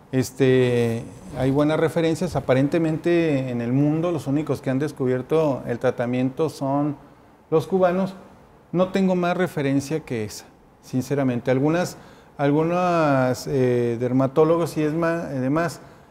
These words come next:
eh, deben poderla orientar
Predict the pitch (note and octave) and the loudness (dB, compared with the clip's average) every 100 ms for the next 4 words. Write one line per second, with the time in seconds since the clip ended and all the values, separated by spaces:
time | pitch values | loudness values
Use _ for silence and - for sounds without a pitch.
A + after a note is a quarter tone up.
0 | - - C3+ C3 B2+ A#2+ A#2+ A#2 A2+ A2 | -20 -12 -4 0 0 0 -2 -2 -4 -6
1 | A2 A#2 B2+ - - - - D#3 C#3+ D3 | -10 -12 -16 -20 -20 -20 -14 0 2 4
2 | D#3 D#3+ C#3 B2+ B2+ C3 C#3 D3 C#3 B2 | 2 -2 0 2 2 2 0 0 0 -2
3 | A2+ - C3 B2 A#2+ A2+ B2 B2+ B2+ | -6 -4 -2 0 -2 -2 -2 -2 -4